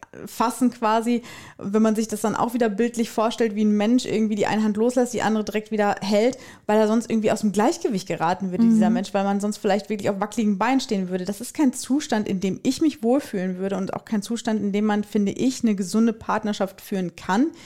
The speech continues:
Speaker 1: wenn eine Person immer nur so auf wackeligen Beinen steht, ne? Finde ich zumindest. Also wenn beide Menschen wissen, ey, auch alleine als eigenständige Person kann ich existieren, bin ich, bin ich lebensfähig.
Speaker 2: Genau.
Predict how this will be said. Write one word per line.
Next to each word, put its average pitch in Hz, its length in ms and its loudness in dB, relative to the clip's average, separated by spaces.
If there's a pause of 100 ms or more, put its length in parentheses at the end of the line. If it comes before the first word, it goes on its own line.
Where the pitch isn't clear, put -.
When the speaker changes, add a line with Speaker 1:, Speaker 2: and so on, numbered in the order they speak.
(260)
Speaker 1:
wenn 214 140 0
eine 233 260 2
Person 226 460 0
immer 220 200 4
nur 214 140 4
so 202 80 2
auf 196 160 -2
wackeligen 208 340 -2
Beinen 208 220 0
steht, - 420 -8
ne? 208 280 -4
Finde 208 240 2
ich 170 240 -4
zumindest. 170 360 -6
Also 185 160 -4
wenn 202 160 2
beide 226 220 2
Menschen 233 460 0 (380)
wissen, 240 480 0
ey, 214 260 2
auch - 200 -2
alleine 208 720 2
als 170 160 -6
eigenständige 233 480 0
Person 220 800 2 (360)
kann 226 220 0
ich - 120 -4
existieren, 226 640 -2
bin 202 100 0
ich, 196 220 -6
bin 202 120 0
ich - 120 -2
lebensfähig. 196 760 0
Speaker 2:
Genau. 214 360 4